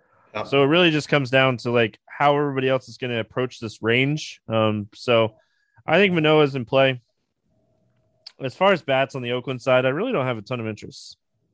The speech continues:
Speaker 1: I, I don't have any interest in Oakland.
Speaker 2: Um,
Speaker 1: Uh,
Speaker 2: yeah, I mean, the Toronto side, I have a ton of interest.
Speaker 1: Yeah, I mean, with, with Manaea's form,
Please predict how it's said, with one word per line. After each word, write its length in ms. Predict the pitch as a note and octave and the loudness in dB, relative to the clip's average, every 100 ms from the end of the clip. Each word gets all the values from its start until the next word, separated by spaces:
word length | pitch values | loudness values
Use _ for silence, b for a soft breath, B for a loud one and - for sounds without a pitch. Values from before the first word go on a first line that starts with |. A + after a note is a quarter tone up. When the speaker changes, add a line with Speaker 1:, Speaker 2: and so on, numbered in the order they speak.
| _ _ _ _ _ _ _ _ _ _ _ _ _ _ _ _ - | _ _ _ _ _ _ _ _ _ _ _ _ _ _ _ _ -8
Speaker 1:
I, 260 | A#2+ A2 A#2+ | -4 -2 -2
I 80 | B2 | 0
don't 180 | A#2+ A2+ | 0 -2
have 120 | G#2 | -4
any 180 | G#2 G#2+ | -8 -8
interest 300 | G2+ - - | -10 -12 -12
in 100 | G2+ | -12
Oakland. 340 | G2 G#2 A2 - _ _ _ _ _ _ _ _ _ _ _ _ _ _ _ | -12 -10 -10 -12 _ _ _ _ _ _ _ _ _ _ _ _ _ _ _
Speaker 2:
Um, 500 | D3 D3+ D#3 D#3 D3 | 0 2 4 2 0
Speaker 1:
Uh, 1000 | C3+ - _ _ _ - E5+ D#5+ - - - - _ _ _ | -4 -6 _ _ _ -20 -18 -16 -16 -18 -20 -20 _ _ _
Speaker 2:
yeah, 220 | C#3 C3+ | 0 2
I 80 | A2+ | 2
mean, 300 | A2+ A#2 A2 | 0 -2 -4
the 120 | A2 | -8
Toronto 420 | A2+ - B2+ D#3 C3+ | -8 -2 0 2 0
side, 240 | A2 A2 | 0 0
I 60 | B2 | 0
have 80 | |
a 60 | G#2+ | -2
ton 180 | - C#3+ | -8 -10
of 60 | |
interest. 300 | A2+ - - _ _ _ _ _ _ _ _ _ _ _ _ _ _ _ _ _ _ _ _ _ _ _ | -10 -18 -20 _ _ _ _ _ _ _ _ _ _ _ _ _ _ _ _ _ _ _ _ _ _ _
Speaker 1:
Yeah, 320 | C#3 C#3 A#2 A2 | 0 2 2 2
I 60 | |
mean, 160 | B2 C3 | 2 4
with, 180 | C3+ C#3 | 2 6
with 240 | D3 - | 4 4
Manaea's 580 | C3 A#2+ C#3+ C3+ A2+ - | 2 4 4 4 0 -4
form, 640 | - - B2+ B2+ A#2+ A2+ | -12 -2 2 4 4 2